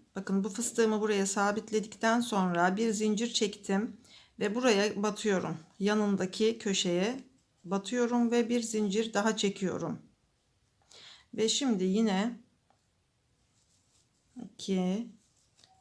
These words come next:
üç, dört. Evet arkadaşlar. Burada arada bir zin-, bir zincir çekerek hemen karşı yuvaya geçmiştim.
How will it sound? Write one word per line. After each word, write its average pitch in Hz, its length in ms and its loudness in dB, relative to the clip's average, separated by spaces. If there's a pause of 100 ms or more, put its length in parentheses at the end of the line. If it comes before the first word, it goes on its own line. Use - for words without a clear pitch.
(120)
üç, - 720 -6 (500)
dört. - 500 -6 (3250)
Evet 214 320 -2
arkadaşlar. 180 960 -4 (840)
Burada 208 340 2
arada 214 360 2
bir 220 100 2
zin-, 196 360 -2
bir 214 120 -4
zincir 202 480 -2
çekerek 190 480 -4
hemen 208 300 -4
karşı 196 380 0
yuvaya 202 360 0
geçmiştim. 180 880 -4